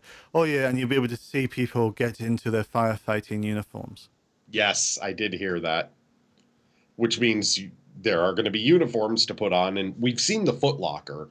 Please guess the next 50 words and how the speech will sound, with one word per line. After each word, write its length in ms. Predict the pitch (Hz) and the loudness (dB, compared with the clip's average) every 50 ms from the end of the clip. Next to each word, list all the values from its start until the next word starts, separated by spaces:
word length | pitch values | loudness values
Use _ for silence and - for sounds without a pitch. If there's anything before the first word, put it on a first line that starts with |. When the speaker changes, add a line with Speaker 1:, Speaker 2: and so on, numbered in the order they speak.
| - _ - - _ _ 147 | -18 _ -20 -20 _ _ 0
Speaker 2:
in 100 | 135 120 | 0 2
Speaker 1:
Yeah. 60 | 104 | 2
Speaker 2:
the 60 | 95 | 0
hangars, 520 | 87 107 110 104 95 87 82 78 82 - 95 | 0 2 0 0 0 -2 -4 -6 -6 -8 -6
or 160 | 90 87 82 - - _ 82 85 | -6 -8 -10 -12 -16 _ -16 -8
many 300 | 113 165 175 160 127 104 | -2 2 4 4 4 4
of 100 | 92 87 | 2 2
us 120 | - - - | -2 -2 -2
have. 240 | 104 85 78 78 | -2 -2 -2 -4
In, 280 | - 67 85 85 80 - - | -6 -8 -8 -10 -12 -12 -8
in, 240 | - 113 131 147 139 | -6 -4 -2 -2 0
in 160 | 139 170 180 185 | 2 2 2 4
the 80 | 156 | 4
hangars, 340 | 135 131 107 110 107 98 - | 2 2 2 0 -2 -4 -2
there's 280 | 107 104 101 95 - 90 | -2 -2 -2 -2 -4 -6
a, 300 | - - 71 98 - - | -8 -6 -6 -6 -4 -4
a 80 | - 101 | -6 -4
Foot 200 | - 190 185 - | 0 2 2 2
Locker. 320 | 113 87 78 - - - - _ _ _ - - - _ _ _ _ - | 2 0 -2 -4 -8 -16 -20 _ _ _ -20 -20 -20 _ _ _ _ -4
And 120 | 113 120 | -2 2
in 140 | 131 123 123 | 2 4 4
there, 220 | 120 113 107 107 | 4 4 4 4
there's 240 | 92 95 92 90 - | 2 2 0 0 -2
boots, 420 | - - 117 117 113 113 - - | 0 2 2 2 2 2 -2 -4
there's 240 | - - 90 85 - | -2 -2 -2 -2 -2
clothing, 560 | - - 120 117 107 104 98 107 101 98 92 | -2 0 2 2 4 4 4 2 2 2 0
and 80 | 87 87 | 0 0
everything 400 | 87 90 92 90 87 98 87 101 | 0 0 -2 -4 -4 -4 -2 0
else. 340 | 160 147 98 92 90 - - | 2 2 4 2 0 -2 -6
And 100 | 87 90 | -4 -4
they've 140 | 90 85 127 | -2 0 2
always 280 | 165 185 160 - - | 4 4 4 4 4
said 220 | - 170 160 - 98 | 4 2 2 2 0
there's 240 | 101 92 - - | -2 -2 -2 -4
going 400 | - - - 90 92 107 113 117 117 | -8 -6 -4 -2 -2 0 0 0 -2
to 60 | 117 | 0
be 180 | 127 143 143 139 | 0 2 4 4
a 20 | |
uniform 760 | 127 131 156 185 185 160 143 - 113 101 98 95 95 90 - - - _ _ - _ _ | 4 4 2 2 2 2 0 0 0 0 0 0 -2 -4 -6 -10 -16 _ _ -20 _ _
situation, 880 | - - 123 117 - 113 101 113 127 139 135 - - 98 90 90 90 90 - | -4 -2 0 0 0 0 2 2 2 4 4 4 4 2 2 0 0 -2 -2
and 260 | 95 92 92 92 82 | -2 0 0 -2 -4
uniforms 580 | 80 80 95 101 110 107 117 117 117 113 107 104 | -4 -2 -2 -2 0 0 2 2 2 2 2 2
are 80 | 113 95 | 0 0
going 300 | 90 107 107 107 107 - | 0 0 0 0 -2 -4
to 80 | 101 | -6
plug 400 | 87 - - - 107 107 107 101 - | -8 -10 -4 0 0 0 0 0 0
on 300 | - 107 107 110 110 110 | 2 2 2 2 2 -2
to 160 | 110 - 113 113 | -4 -6 -8 -6
character 440 | - - 135 143 147 143 143 110 | -2 0 2 2 2 2 2 0
parts, 380 | 95 - 98 90 90 87 - - | 0 2 2 2 2 2 -2 -6